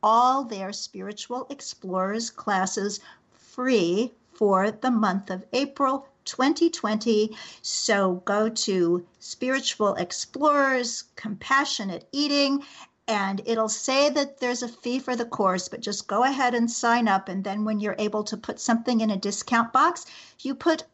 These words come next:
prayer one, two, three, and that will bring the price down to zero, which is a really good price. I'm sure you agree.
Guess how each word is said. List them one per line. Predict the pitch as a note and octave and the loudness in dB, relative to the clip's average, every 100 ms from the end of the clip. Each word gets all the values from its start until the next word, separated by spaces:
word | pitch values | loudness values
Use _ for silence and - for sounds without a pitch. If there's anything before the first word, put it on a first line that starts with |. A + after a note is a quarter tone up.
| _ _ | _ _
prayer | - - C4+ A3 F#3 D#3+ D3+ - _ _ | -18 -4 0 0 0 0 -2 -6 _ _
one, | G3+ G#3+ A3 A3 A#3+ B3 _ _ - | -6 0 2 2 -2 -4 _ _ -6
two, | - A#3 G#3 G3+ G#3 - _ _ | -2 0 0 0 -4 -10 _ _
three, | G3+ F3+ D3 - - - - - | -2 0 0 -4 -14 -20 -16 -6
and | G#3 G3 | -2 2
that | G#3 G3 | 2 2
will | A3+ | -2
bring | G#3+ G3+ G3+ | -2 -4 -4
the | G3 | -4
price | - G3+ G3 - | -4 -2 -2 -6
down | A3+ G3 F#3+ F#3 | -4 -2 0 0
to | - F3+ F#3 | 0 -2 -2
zero, | F3+ G3+ G3 F3 F3 G#3+ E4+ | -4 0 4 4 4 4 4
which | A3+ A#3 | 0 -4
is | F3+ F#3+ - | -4 -6 -6
a | |
really | F#3+ G3+ F3+ F#3 | -4 -2 -2 0
good | F#3 F#3 - | -2 -4 -6
price. | - F#3+ A#3 - | -2 0 0 0
I'm | G#3+ G3+ | -2 -2
sure | - F#3+ F#3 | -2 -2 0
you | F3+ F3 - | 0 0 0
agree. | F3 F#3+ F#3+ A3 | -2 2 4 6